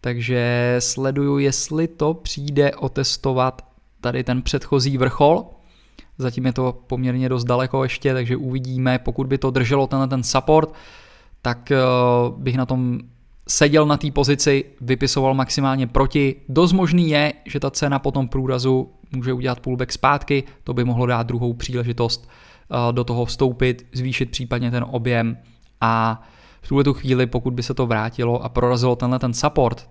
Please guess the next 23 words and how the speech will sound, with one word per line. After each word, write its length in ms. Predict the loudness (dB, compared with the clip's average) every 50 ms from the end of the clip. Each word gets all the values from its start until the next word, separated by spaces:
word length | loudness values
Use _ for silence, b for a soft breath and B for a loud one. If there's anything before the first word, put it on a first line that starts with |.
| _ -6
tak 300 | -6 -6 -6 -6 -14 -20 _ _ -8 -6
je 80 | -4
to 120 | -2 -2 0
pro 140 | 0 0
mě 160 | 0 0 0 0
na 80 | -2
vypnutí 600 | -2 -4 -4 -2 -4 -4 -2 -2 -2 -2 -2 -4 B B B B B B B B
buď 140 | -8 -4 2
to 120 | 4 4
na 100 | 6 6
break-evenu, 580 | 4 4 4 4 2 0 -2 0 0 2 2 2
nebo 420 | 2 2 2 2 0 0 0 -4 -14 -20 -20 -20 -20 -20 _ -20 _ _ _ -8
s 60 | -4
nějakou 280 | -2 -2 -2 -2 -2 -2
malou 240 | -2 -2 -2 -4 -4
ztrátou, 420 | -4 -4 -4 -4 -2 -2 -4 -4
pokud 280 | -4 -4 -6 -6 -6 -6
by 80 | -6
to 220 | -2 -2 -2 -2 B B B B B B 0
prorazilo 560 | 2 4 4 4 2 2 4 2 2 0 -2 -10 -20 -20 -20 -20 -20 -20 -20 -14 -4 0
tenhle 220 | 0 2 2 2
ten 140 | 0 0 -2
support. 460 | -2 -4 -4 -4 -4 -6 -6 -10 -20